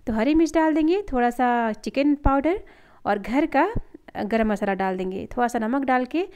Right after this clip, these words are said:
मसालों को अभी और हम पाँच से सात मिनट के लिए भून लेंगे कवर करके। गैस का फ्लेम लो ही रखिएगा। तो ये देखिए, ये भी हमारा अच्छे से भून चुका है।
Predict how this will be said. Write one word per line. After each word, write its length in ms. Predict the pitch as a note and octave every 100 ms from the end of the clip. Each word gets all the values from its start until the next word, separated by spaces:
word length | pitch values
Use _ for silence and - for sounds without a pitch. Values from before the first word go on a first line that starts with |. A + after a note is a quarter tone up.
| - - -
मसालों 460 | B3+ B3+ C#4 C#4 E4
को 200 | E4 F4
अभी 360 | G4 - A#3
और 360 | - - C4+ D#4
हम 200 | B3 E4 - - _ _ _ -
पाँच 240 | A#3+ C#4 D4
से 80 |
सात 240 | C#4 A#3+ A#3+
मिनट 180 | A#3 A#3
के 60 |
लिए 60 | F4
भून 300 | - G#3 F#3+
लेंगे 280 | F3+ F3+ F#3+
कवर 340 | - G#3+ G3
करके। 380 | F#3+ F#3 - - - - C#4
गैस 200 | F4 E4+
का 100 | D4+
फ्लेम 220 | D#4+ F4+
लो 60 | G#3
ही 120 | F#3+
रखिएगा। 500 | F3+ - G3 - - - _ _ _ _ -
तो 60 |
ये 140 | G3 G3+
देखिए, 300 | G#3+ - D4
ये 80 | A#3
भी 120 | C4+
हमारा 200 | C#4+ C4+
अच्छे 200 | C4+ C4+
से 120 | D4
भून 240 | - A3+
चुका 260 | A#3 C4+ C#4+
है। 180 | C#4